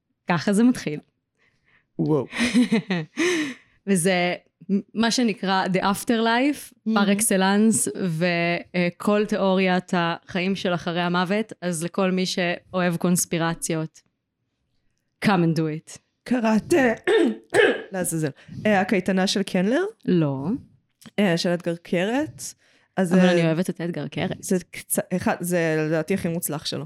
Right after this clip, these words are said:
Speaker 2: זה בדיוק כשהוא בפיק. אה, זה כאילו נובלה קצרה על, אה, מישהו שמתאבד ומגיע לעולם,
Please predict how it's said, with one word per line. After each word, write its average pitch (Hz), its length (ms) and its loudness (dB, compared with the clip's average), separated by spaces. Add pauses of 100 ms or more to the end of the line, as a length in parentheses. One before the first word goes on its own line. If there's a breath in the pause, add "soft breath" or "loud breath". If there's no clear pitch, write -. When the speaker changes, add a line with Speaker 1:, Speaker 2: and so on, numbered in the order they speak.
(160)
Speaker 2:
זה 165 160 -4
בדיוק 170 400 -2
כשהוא 170 220 2
בפיק. 175 560 -4 (600)
אה, 175 560 0 (360)
זה 180 160 -14 (120)
כאילו 262 220 0
נובלה 233 380 2
קצרה 175 560 0
על, 151 260 2
אה, 147 140 0
מישהו 160 280 0
שמתאבד 156 540 0
ומגיע 156 380 -2
לעולם, 143 480 0